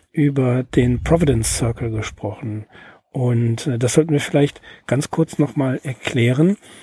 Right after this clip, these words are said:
Ähm, wir kennen ja von Win-, Winfield Townley Scott den Aufsatz His Own Most Fantastic Creation. Wir haben da in der Anfangs-, in den Anfangstagen unseres Podcasts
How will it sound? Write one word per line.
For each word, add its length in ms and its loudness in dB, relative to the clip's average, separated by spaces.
Ähm, 440 2
wir 440 0
kennen 480 4
ja 320 2
von 880 0
Win-, 500 2
Winfield 540 0
Townley 400 -2
Scott 580 -6
den 400 4
Aufsatz 720 -2
His 340 -4
Own 240 0
Most 340 0
Fantastic 500 -6
Creation. 760 -4
Wir 220 0
haben 220 2
da 140 2
in 120 0
der 240 -2
Anfangs-, 520 -4
in 80 -2
den 120 -4
Anfangstagen 760 0
unseres 320 -6
Podcasts 760 -8